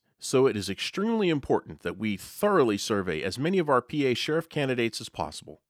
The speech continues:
G O A is already engaged in the Erie County Sheriff race. Sheriff Loomis is retiring, leaving an open seat, G O A endorsed Republican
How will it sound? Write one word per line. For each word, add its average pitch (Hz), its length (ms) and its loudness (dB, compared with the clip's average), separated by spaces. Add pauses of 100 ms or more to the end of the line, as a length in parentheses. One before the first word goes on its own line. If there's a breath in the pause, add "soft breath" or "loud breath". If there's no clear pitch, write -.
(1000 soft breath)
G 226 220 2
O 190 120 8
A 151 120 8
is 113 120 4
already 185 400 2
engaged 107 520 2
in 95 100 -4
the 95 180 -6
Erie 196 240 2
County 147 360 0
Sheriff 107 420 2
race. - 460 -4 (760)
Sheriff 113 340 0
Loomis 196 380 2
is 98 140 -4
retiring, 101 680 4
leaving 123 260 2
an 98 80 -2
open 160 280 2
seat, - 360 -4 (960)
G 151 180 0
O 226 140 6
A 180 100 8
endorsed 127 440 6
Republican 139 600 2